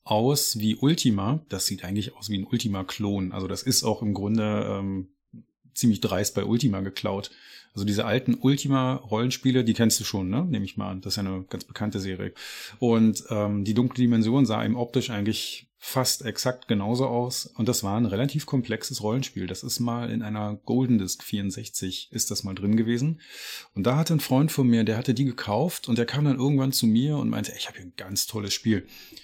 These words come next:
Und dann haben wir die Diskette mal eingelegt und neunundachtzig ist das rausgekommen.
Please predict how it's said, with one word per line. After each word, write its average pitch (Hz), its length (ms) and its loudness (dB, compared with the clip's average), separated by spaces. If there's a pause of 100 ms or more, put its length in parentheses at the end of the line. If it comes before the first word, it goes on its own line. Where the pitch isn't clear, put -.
(220)
Und 110 160 0
dann 110 200 4
haben 110 120 2
wir 110 80 2
die 104 420 -2 (240)
Diskette 127 300 -4
mal 107 140 -2
eingelegt 147 640 2 (140)
und 117 440 4
neunundachtzig 117 560 2
ist 104 140 -6
das - 140 -6
rausgekommen. 113 640 0